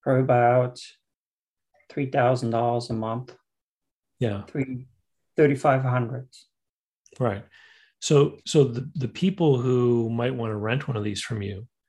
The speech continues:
Speaker 2: they're actually the same people, but, but maybe they don't know if they wanna commit to that lifestyle.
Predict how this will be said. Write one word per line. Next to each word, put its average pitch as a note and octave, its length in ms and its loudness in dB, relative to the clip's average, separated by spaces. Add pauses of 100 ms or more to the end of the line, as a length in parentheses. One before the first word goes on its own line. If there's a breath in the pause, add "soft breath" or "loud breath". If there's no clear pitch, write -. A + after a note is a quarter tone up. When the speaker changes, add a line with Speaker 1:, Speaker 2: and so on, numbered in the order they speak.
(600)
Speaker 2:
they're B2 300 4
actually C#3+ 380 2
the A#2+ 120 0
same A#2 380 -2
people, C#3+ 520 -6 (600)
but, A#2+ 300 0 (120)
but C3 220 0
maybe A#2+ 880 0
they B2 140 0
don't A#2+ 360 -2 (120)
know D3+ 300 2
if D3 100 -4
they C3 100 -4
wanna G#2+ 240 -6
commit G#2 380 -8
to - 80 -10
that G#2 180 -8
lifestyle. B2+ 560 -12